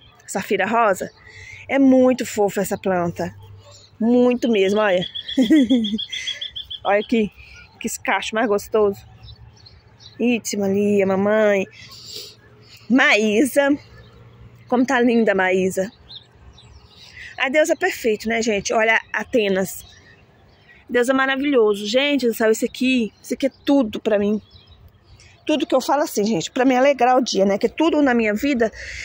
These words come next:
primeiramente, vem Deus, né? Olha aqui o tamanico disso com esse buquê. Olha, o ta-, olha, nem tamanho o negócio tem.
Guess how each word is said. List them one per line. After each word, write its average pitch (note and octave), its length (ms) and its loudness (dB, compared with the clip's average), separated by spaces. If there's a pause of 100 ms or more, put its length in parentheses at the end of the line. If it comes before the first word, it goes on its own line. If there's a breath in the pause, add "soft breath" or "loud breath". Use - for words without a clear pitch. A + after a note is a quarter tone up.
(220 loud breath)
primeiramente, B3 800 2
vem C#4 180 2
Deus, G3+ 340 2
né? A3 220 0 (140)
Olha C#4 160 4
aqui - 160 -2
o B3 40 2
tamanico C#4 540 4
disso B3 260 -2
com E4+ 60 -2
esse C#4 140 -2
buquê. A#3+ 440 -2 (200)
Olha, C4+ 120 -2
o - 20 -18
ta-, - 200 -4
olha, D4+ 240 2 (600)
nem C#4+ 140 -4
tamanho E4 500 0
o - 20 -2
negócio D4+ 360 -2
tem. A3 300 -4